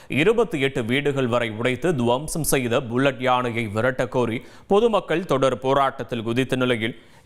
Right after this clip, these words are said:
எண்பதற்கும் மேற்பட்ட வன ஊழியர்கள் இரண்டு கும்கி யானைகளுடன் களம் இறங்கினர். ஆனால், நேற்று வனத்துறையின் கண்காணிப்பை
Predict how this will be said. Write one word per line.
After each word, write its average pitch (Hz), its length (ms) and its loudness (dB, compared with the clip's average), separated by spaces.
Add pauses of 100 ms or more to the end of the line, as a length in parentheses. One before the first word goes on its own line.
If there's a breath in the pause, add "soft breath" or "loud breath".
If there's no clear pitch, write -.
(120)
எண்பதற்கும் 170 520 0
மேற்பட்ட 139 540 2
வன 123 240 0 (100)
ஊழியர்கள் 127 540 0 (360 loud breath)
இரண்டு 196 240 0 (100)
கும்கி 175 240 0 (100)
யானைகளுடன் 123 720 0
களம் 117 260 -2
இறங்கினர். 113 440 -4 (360 soft breath)
ஆனால், 131 340 2
நேற்று 131 260 0 (120)
வனத்துறையின் 135 760 0
கண்காணிப்பை 135 600 0